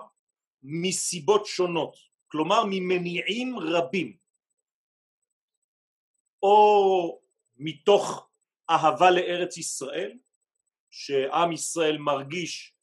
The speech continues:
בתודעה האינטימית שלו, או מתוך לאומיות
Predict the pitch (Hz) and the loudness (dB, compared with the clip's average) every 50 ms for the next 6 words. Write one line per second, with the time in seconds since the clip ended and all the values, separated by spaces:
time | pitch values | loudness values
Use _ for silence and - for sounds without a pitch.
0 | _ _ _ _ _ 110 135 131 - - 139 135 135 139 135 143 170 180 180 160 | _ _ _ _ _ _ -6 -4 -2 -4 -6 -2 0 2 4 6 6 4 4 0
1 | 139 147 156 - 160 143 139 135 135 _ - 208 202 175 147 117 - _ - _ | -2 -4 -6 -8 -8 -14 -16 -18 -18 _ -10 -8 -8 -8 -10 -12 -16 _ -20 _
2 | _ _ _ _ _ _ _ _ _ _ - - - 147 131 123 113 104 117 - | _ _ _ _ _ _ _ _ _ _ -18 -10 -6 -6 -4 -4 -4 -6 -8 -10
3 | _ _ _ _ _ _ _ _ _ _ _ _ _ _ _ _ _ _ _ _ | _ _ _ _ _ _ _ _ _ _ _ _ _ _ _ _ _ _ _ _
4 | 233 247 240 240 240 233 226 226 220 180 185 190 170 - _ _ 233 220 185 - | 2 2 4 4 4 4 4 2 0 -4 -6 -12 -14 -16 _ _ 2 2 2 -2
5 | - - - - - _ _ _ _ _ _ _ _ _ _ _ _ _ _ _ | -4 -12 -16 -18 -20 _ _ _ _ _ _ _ _ _ _ _ _ _ _ _
6 | _ _ _ _ - 156 180 208 208 - 226 226 220 220 240 254 269 269 240 - | _ _ _ _ -8 0 0 0 0 0 -6 -8 -6 -4 -2 0 0 0 -2 -2
7 | - | -8